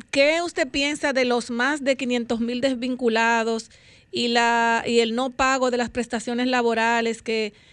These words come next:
Vimos el otro día que los treinta y dos comedores económicos que funcionan a nivel nacional estaban apostados frente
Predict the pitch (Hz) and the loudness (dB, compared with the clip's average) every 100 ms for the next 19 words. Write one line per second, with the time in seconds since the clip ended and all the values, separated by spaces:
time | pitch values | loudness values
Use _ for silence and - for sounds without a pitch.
0 | - - 220 262 269 269 247 254 254 262 | -20 -4 -2 0 2 2 2 2 2 0
1 | 247 226 233 226 220 220 226 269 294 269 | 0 -2 -4 -4 -2 -2 -2 -2 -2 -2
2 | 247 254 254 262 233 233 240 247 233 226 | -2 -2 -2 -2 -2 -2 -4 -6 -6 -6
3 | 220 208 - 226 233 240 226 - 214 214 | -6 -8 -4 -4 -2 -2 -4 -6 -8 -6
4 | 220 233 240 240 214 220 226 220 226 220 | -4 -2 -2 -2 -2 -2 -2 -2 -4 -4
5 | 226 226 214 - 226 226 226 220 214 208 | -2 -4 -6 -4 -2 -2 -4 -6 -6 -4
6 | 208 202 | -4 -6